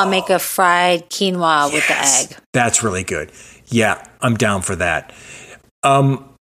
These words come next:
Speaker 2: would you have an, would you have an egg in your salad? Not fried, soft-boiled, hard-boiled. When you get a hard-boiled egg in your salad,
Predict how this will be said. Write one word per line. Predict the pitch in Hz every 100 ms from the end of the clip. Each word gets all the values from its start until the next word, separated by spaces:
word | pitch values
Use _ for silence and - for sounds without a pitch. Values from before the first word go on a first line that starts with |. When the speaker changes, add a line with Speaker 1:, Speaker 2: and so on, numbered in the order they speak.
| _ _ _ _
Speaker 2:
would | 147 151 -
you |
have | 170 233
an, | 233 - 160 156 - _ _ _ _ _ -
would | 156
you | 151
have | 190 226
an | 233
egg | 165 175 165
in | 165 143
your | 135
salad? | - 113 104 107
Not | 156 151
fried, | - 175 143 139
soft-boiled, | - 147 127 - 135 131
hard-boiled. | 110 123 117 127 120 117 - - -
When | 143 185
you | 226
get | 220
a | 175
hard-boiled | - 156 151 135 131 117
egg | 117 113 - - _ _ -
in | 127
your | 117
salad, | 98 - 98 82 73 71